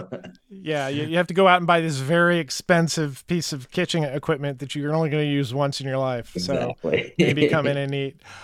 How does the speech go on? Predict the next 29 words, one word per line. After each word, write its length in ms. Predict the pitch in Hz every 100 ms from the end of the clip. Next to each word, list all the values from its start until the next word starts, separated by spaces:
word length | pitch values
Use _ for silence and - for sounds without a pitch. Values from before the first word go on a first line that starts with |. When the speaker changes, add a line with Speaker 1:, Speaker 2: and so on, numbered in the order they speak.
| - _ -
Speaker 1:
What 140 | 202
did 160 | 240 214
you 160 | 202
learn 240 | 160 170 170
from 220 | 165 143
your 260 | 135 123 120
experience 680 | 139 - - 156 147 -
of 320 | 131 123 117 - -
reaching 320 | 175 202 - 185
out 160 | 175
to 80 | -
these 200 | 156 147
restaurants 680 | 185 208 - 185 175 165 -
to, 340 | - 143 131 120 143
you 120 | 160
know, 120 | 139
sort 240 | 127 156
of 60 | 135
assemble 720 | 135 - 160 160 156 147 139 _ - _ -
these 260 | 143 127
recipes 560 | 139 165 - 139 147 135
and 140 | 131
putting 220 | - 139
this 120 | 135 -
book 220 | 151 -
together? 420 | 123 113 - 143 _ _ _ _ _ _ _ _ _ _ _ _ _ _ _ _ _ _ -
I 80 | 156
learned 220 | 151 135
nothing. 440 | 143 139 123 113